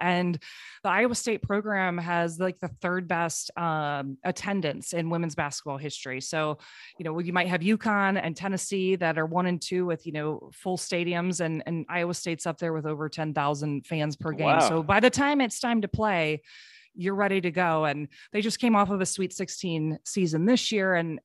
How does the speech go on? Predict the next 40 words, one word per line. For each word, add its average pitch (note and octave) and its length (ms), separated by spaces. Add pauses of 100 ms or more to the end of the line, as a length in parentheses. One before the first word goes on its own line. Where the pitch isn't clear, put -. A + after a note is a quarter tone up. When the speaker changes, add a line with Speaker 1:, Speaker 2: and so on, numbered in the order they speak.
Speaker 1:
next F3+ 380
year F3+ 200
they D#3 320
are D3 340
stacked. C3 560
So D#3 380
it's D3+ 200
gonna E3+ 140
be D#3 160
really D#3 220
fun D3+ 260
to D3+ 80
watch C3+ 300
them, C#3 360
uh, C3 260
even C3+ 240
next A#2+ 300
year. A#2+ 180 (720)
Speaker 2:
Wow, A2+ 380
that's C#3 160
cool. D#3+ 300
I A2+ 100
had E3 160
no D#3+ 100
idea E3 240
about A#2 240
that. A2 200
I B2+ 60
knew G#3 120
they F3+ 140
were, A2+ 120
it - 120
was A#2+ 160
popular F#3+ 460
there, G#3+ 160
but A#2+ 120
ten E3+ 160
thousand, C#3 340
that's A#2 180
amazing. C3+ 380